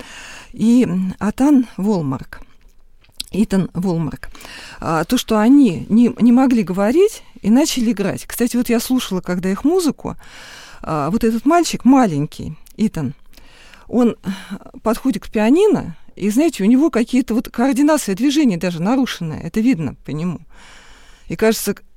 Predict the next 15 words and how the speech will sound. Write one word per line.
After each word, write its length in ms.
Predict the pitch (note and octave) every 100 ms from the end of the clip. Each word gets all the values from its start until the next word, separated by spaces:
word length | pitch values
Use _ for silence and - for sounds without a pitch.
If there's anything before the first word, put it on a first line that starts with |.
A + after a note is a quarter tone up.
| -
каким 360 | - A#3+ D4+ E4+
образом 340 | D#4+ C#4+ G3+
он 80 | A3
попадает 540 | G3 - A3+ D4+ D#4+
на 100 | F#3+
нужные 340 | G3 A#3 G#3 B3+
клавиши. 640 | A#3 G3 C#3 C#3 - D3 -
Это 160 | - F#3+
фантастика. 800 | - A3+ F#3+ D#3+ - - - E3+ -
Но 100 | G#3
он 60 | G#3+
попадает 580 | F#3 - G3+ F3+ C#3+ C#3+
на 140 | E3
нужные 320 | F3+ E3+ F3
клавиши, 560 | E3 A3+ C4+ F#3+ - -